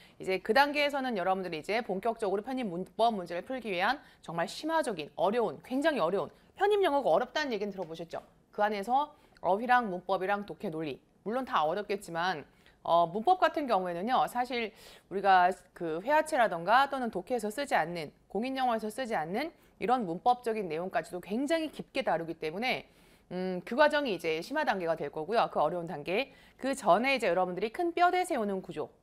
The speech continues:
그러니까 뼈대를 크게 한번 세워놓고요. 그 뼈대에다가 이제 조금씩의 살만 붙인 다음에 아, 여기서 이제 점점 더 가지치기를 해서 나가겠구나라고 일단 그 과정, 뼈대 세우기 과정이 지금 우리가 해야 되는 이 기본 과정 수업입니다.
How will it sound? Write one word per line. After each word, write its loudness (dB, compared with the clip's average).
그러니까 0
뼈대를 2
크게 -4
한번 0
세워놓고요. 0
그 -4
뼈대에다가 2
이제 0
조금씩의 2
살만 0
붙인 -10
다음에 -2
아, 2
여기서 0
이제 -2
점점 -2
더 0
가지치기를 -6
해서 -6
나가겠구나라고 2
일단 4
그 2
과정, 0
뼈대 2
세우기 -2
과정이 -2
지금 -6
우리가 -4
해야 2
되는 -2
이 -6
기본 -4
과정 -4
수업입니다. -4